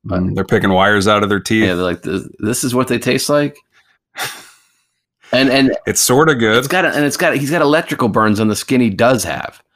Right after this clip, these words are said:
Speaker 2: And then Chewie's got a ring of blood around his <laughs> mouth. <laughs>
Speaker 1: So, let's do the work.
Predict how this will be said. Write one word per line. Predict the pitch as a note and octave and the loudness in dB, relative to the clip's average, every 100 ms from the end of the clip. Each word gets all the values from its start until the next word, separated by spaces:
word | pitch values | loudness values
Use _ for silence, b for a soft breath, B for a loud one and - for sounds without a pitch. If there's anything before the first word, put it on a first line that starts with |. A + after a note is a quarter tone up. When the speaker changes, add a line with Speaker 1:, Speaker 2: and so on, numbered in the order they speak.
| _ - | _ -6
Speaker 2:
And | |
then | G#2 F#2+ | -4 0
Chewie's | B2 A#2 | 2 2
got | A2 | 2
a | G2+ | 2
ring | G2+ G#2+ | 2 0
of | F#2+ | 0
blood | G2+ G#2 | 0 2
around | F#2 F2+ F2+ | 0 -2 -6
his | - - _ _ _ _ _ _ b b _ | -10 -14 _ _ _ _ _ _ b b _
<laughs> | - - B5+ - B5 - _ - | -14 -10 -6 -6 -6 -10 _ -10
mouth. | A#2+ - - - _ | -10 -10 -16 -20 _
<laughs> | _ _ _ _ _ _ _ _ _ _ _ _ _ - - _ _ - - - - - - - - - _ - - - - _ - - - - _ _ _ _ _ _ _ _ _ _ _ - B B B B B B B B B B B B - - - - _ - - _ _ _ _ _ _ - B B B B B | _ _ _ _ _ _ _ _ _ _ _ _ _ -12 -12 _ _ -20 -18 -12 -10 -6 -8 -6 -12 -12 _ -12 -12 -20 -20 _ -2 0 0 -8 _ _ _ _ _ _ _ _ _ _ _ -12 B B B B B B B B B B B B -8 -8 -12 -20 _ -20 -20 _ _ _ _ _ _ -18 B B B B B
Speaker 1:
So, | - A2+ A2+ G#2+ - _ _ _ _ _ _ - | 0 4 4 2 -4 _ _ _ _ _ _ -14
let's | - | -2
do | C3 | 2
the | A2+ | 2
work. | G2 C#2 - | 2 -2 -6